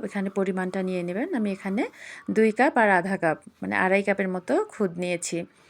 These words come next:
তো এই তো ভালোভাবে ধুয়ে নেওয়ার পরে যে পাত্রে আমি রান্না করব সেই পাতিলে নিয়ে নিলাম।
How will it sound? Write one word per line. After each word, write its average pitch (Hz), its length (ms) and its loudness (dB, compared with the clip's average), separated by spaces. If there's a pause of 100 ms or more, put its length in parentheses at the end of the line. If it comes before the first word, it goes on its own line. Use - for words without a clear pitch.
(260)
তো 262 60 4
এই 247 140 8
তো 247 120 4
ভালোভাবে 240 480 2
ধুয়ে 240 260 2
নেওয়ার 220 240 0
পরে 220 280 2
যে 220 160 0
পাত্রে 202 340 -2
আমি 196 120 0
রান্না 180 280 0
করব 190 300 -2
সেই 214 220 -2
পাতিলে 185 400 0
নিয়ে 190 200 0
নিলাম। 208 280 0